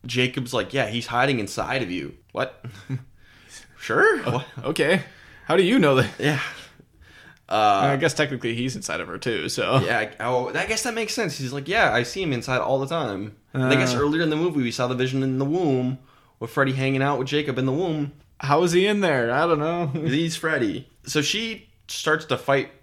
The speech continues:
Speaker 1: Freddy and, like, force him out, and it's, like, this weird
Speaker 2: It was, like, an int-, I think it was, like, supposed to, they were trying to visualize, or,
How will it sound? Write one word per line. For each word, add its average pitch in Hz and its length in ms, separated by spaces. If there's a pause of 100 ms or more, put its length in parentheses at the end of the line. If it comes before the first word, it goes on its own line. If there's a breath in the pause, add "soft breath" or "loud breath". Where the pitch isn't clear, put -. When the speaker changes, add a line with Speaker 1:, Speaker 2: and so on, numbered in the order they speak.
(120)
Speaker 1:
Freddy 120 380
and, 104 80
like, 101 180
force 120 340
him 101 140
out, 95 460
and 82 80
it's, 95 160
like, 110 120
this - 160
weird 104 460
Speaker 2:
It - 20
was, 139 120
like, 151 140
an 151 100
int-, 127 340
I 135 140
think 180 180
it 196 60
was, - 280
like, 113 320 (200)
supposed 143 600
to, 160 80
they 147 120
were 156 80
trying 185 240
to 165 60
visualize, 131 800 (100)
or, 107 400